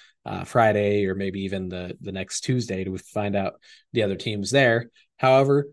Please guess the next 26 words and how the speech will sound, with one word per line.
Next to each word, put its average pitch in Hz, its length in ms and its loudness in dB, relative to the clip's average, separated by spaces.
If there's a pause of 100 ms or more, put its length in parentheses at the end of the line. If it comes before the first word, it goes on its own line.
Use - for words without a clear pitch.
(160)
we're 113 100 -6
gonna 113 180 -2
talk 120 540 2
our 107 140 -2
last 117 280 4
couple 117 220 -2
of 104 60 -12
games 110 320 -2
about 104 380 0
some 95 260 -6
West 135 480 0
results 135 680 0
and 101 340 -6
why 110 160 2
it's 107 120 -4
gonna 104 160 -4
start 104 240 -2
us 101 100 -4
off 98 240 -4
with 98 160 -8
the 101 80 -12
first 98 300 -6
of 90 60 -8
those 92 220 -8
two 92 160 -10
games. - 480 -14